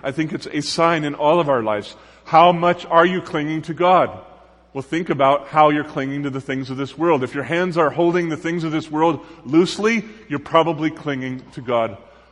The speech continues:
well. And Abram certainly was doing that. Now again, the Lord greatly honored Abram's mature but childlike faith, and he appeared to him now for a fourth time. Look there in chapter fifteen,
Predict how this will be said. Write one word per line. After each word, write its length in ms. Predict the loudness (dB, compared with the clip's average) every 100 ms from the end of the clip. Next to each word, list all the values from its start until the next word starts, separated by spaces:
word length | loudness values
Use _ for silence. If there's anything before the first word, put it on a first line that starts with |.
| _
well. 360 | -4 -2 -2 -6
And 140 | -6
Abram 420 | -6 -6 -8 -12
certainly 420 | -8 -6 -6 -8 -10
was 200 | -12 -10
doing 360 | -10 -10 -12
that. 220 | -12 -14 -18 _ _ _ _ _ _ -4
Now 180 | -2
again, 560 | -2 -2 -2 -2 -6 -14 -20 _ _ -4
the 100 | 2
Lord 420 | 4 4 0 -10
greatly 580 | -2 0 0 -2 -4 -2
honored 440 | -2 0 -2 -2
Abram's 420 | -2 -2 -4 -6
mature 540 | -10 -8 -4 0 0 0
but 280 | -2 -2
childlike 540 | 0 4 4 4 2 0
faith, 480 | 0 0 0 -8 -20 -20 _
and 80 | -6
he 80 | -6
appeared 420 | -6 0 0 2
to 60 | -2
him 220 | -2 0
now 220 | 2 2
for 260 | 0 -2 -2
a 140 | -4
fourth 460 | -6 -2 -2 -2 -8
time. 260 | -8 -4
Look 160 | -4 0
there 200 | 2 2
in 100 | -2
chapter 340 | -2 -2 -4
fifteen, 640 | -6 -6 -6 -6 -6 -8